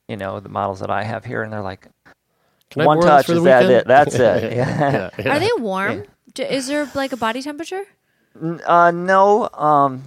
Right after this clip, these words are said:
Speaker 1: they, they stay room temperature, but some, you, some models, uh, you can get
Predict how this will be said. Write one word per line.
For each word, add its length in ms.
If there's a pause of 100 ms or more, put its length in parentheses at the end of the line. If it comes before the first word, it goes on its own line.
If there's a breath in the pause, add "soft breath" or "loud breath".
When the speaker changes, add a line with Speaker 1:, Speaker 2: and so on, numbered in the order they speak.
Speaker 1:
they, 320
they 180
stay 360
room 240
temperature, 720 (420 soft breath)
but 360
some, 500 (320)
you, 140 (240)
some 240
models, 580
uh, 320 (420)
you 160
can 340
get 300